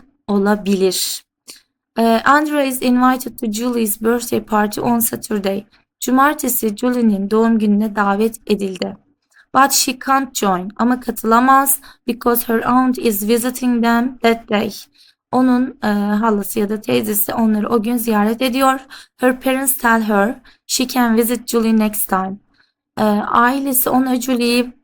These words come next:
e, önümüzdeki zamanlarda ziyaret edebileceğini söylüyor. "Because they have limited time with her aunt." Çünkü,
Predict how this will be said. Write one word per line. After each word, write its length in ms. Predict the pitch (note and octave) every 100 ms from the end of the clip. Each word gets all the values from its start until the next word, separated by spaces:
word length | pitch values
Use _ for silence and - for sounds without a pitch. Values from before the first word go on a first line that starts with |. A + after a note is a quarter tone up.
| _ _ -
e, 40 | -
önümüzdeki 600 | A3 A3+ A3+ G#3 A3 A3
zamanlarda 600 | G#3+ G3+ G3+ G3+ G3+ A#3
ziyaret 400 | G#3+ G#3 G#3 G3+
edebileceğini 640 | G#3 G3+ G3+ F#3 F#3 F#3+
söylüyor. 560 | - B3 B3+ C4 B3+ C4+ - - _ -
"Because 360 | B3 B3 G#3+
they 240 | G#3+ A3 A3
have 200 | F#3+ F#3+
limited 420 | A#3 B3+ C4 C4+ -
time 400 | C4+ C4 B3+ - _ _
with 260 | C4 B3+ -
her 220 | A#3 A3+
aunt." 360 | G#3+ F#3+ E3+ - _ _ _
Çünkü, 720 | - - D#4+ D#4 - A#3 C4+